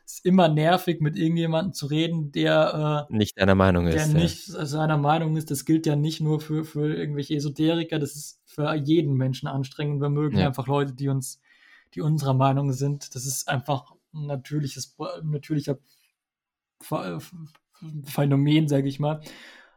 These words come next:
Speaker 1: Und ich hab den dann mal gefragt, ja, äh, ähm, wer profitiert denn eigentlich davon,
Speaker 2: Dass
Speaker 1: von,
Speaker 2: du das
Speaker 1: dass
Speaker 2: glaubst.
Speaker 1: wir, dass wir daran glauben, an diese flache Erde, was,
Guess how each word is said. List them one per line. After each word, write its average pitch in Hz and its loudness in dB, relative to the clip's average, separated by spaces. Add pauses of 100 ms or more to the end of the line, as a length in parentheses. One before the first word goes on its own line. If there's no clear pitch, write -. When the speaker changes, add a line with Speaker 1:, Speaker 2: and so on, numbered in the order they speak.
(280)
Speaker 1:
Und 139 2 (840)
ich 139 -4
hab 156 -2
den 175 0
dann 160 0
mal 156 0
gefragt, 151 -2
ja, 160 0
äh, 214 -14 (160)
ähm, 165 -4 (100)
wer 156 4
profitiert 180 -2
denn 160 -2
eigentlich 147 -2
davon, 135 0 (960)
Speaker 2:
Dass 101 -10
Speaker 1:
von, 156 2
Speaker 2:
du 156 6
das 151 0
Speaker 1:
dass 160 0
Speaker 2:
glaubst. 170 4
Speaker 1:
wir, 170 4
dass 143 -2
wir 156 4
daran 143 2
glauben, 147 2
an 139 0
diese 135 -2
flache 143 -6
Erde, 147 -6
was, 147 -8